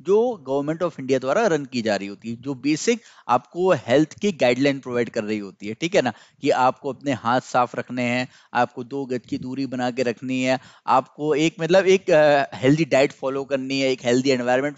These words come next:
को फॉलो करना, उस तरीके की ये इन्फॉर्मेशन लोगों तक पहुंचाता है। ना इन-, अब इस इनिशिएटिव की बात कर लेते हैं, तो कहाँ पर ये लॉन्च हुई? सोलन डिस्ट्रिक्ट में हुई है। the initiative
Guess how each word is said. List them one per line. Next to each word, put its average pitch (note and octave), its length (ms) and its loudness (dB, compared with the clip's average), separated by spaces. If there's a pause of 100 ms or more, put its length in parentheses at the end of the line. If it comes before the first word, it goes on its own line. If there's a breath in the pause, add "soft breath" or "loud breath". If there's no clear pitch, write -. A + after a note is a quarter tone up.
(140)
को D3 180 -16
फॉलो B2+ 200 -8
करना, B2+ 260 -6 (300 soft breath)
उस G3+ 160 -4
तरीके C#3+ 380 0
की D3+ 120 -4
ये B3+ 200 0
इन्फॉर्मेशन D3+ 560 -4
लोगों B2+ 300 -8
तक B3 120 -2
पहुंचाता G2+ 520 -10
है। B1+ 60 -12 (1160 loud breath)
ना E3+ 80 4
इन-, F3+ 220 2 (160)
अब G#3+ 280 0
इस G#3+ 160 2
इनिशिएटिव F#3 460 2
की E3+ 120 -8
बात C3+ 200 2
कर A#2+ 100 -2
लेते A2 220 0
हैं, A2 60 -8
तो A#2 60 -12
कहाँ C#3+ 260 -2
पर F3 120 0
ये F3+ 80 2
लॉन्च F3+ 240 -2
हुई? G#3+ 100 -4
सोलन D#3 320 -4
डिस्ट्रिक्ट D#3+ 320 -6
में F3+ 60 -8
हुई F3+ 220 0
है। C#4 120 2 (400 soft breath)
the F3+ 100 4 (140)
initiative G#3+ 580 2